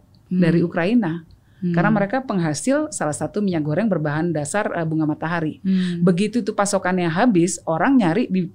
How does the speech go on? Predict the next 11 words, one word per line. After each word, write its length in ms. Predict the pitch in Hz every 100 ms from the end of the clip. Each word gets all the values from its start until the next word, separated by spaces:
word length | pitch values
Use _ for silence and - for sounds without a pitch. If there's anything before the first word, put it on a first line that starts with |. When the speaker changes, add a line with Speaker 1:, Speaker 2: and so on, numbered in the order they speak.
| _ -
Speaker 2:
negara 340 | 190 170 160
sana, 420 | 151 151 175 330 - - -
nyari 300 | 170 147 262
minyak 240 | 254 190
goreng, 400 | 147 147 233 339 - - _ - -
eh, 280 | 160 151 151
berbahan 360 | 156 165 147 160
dasar 240 | 143 147
yang 220 | 151 151 - -
lain. 540 | 160 214 214 165 170
Speaker 1:
Hmm. 840 | 202 202 196 190 175 170 160 160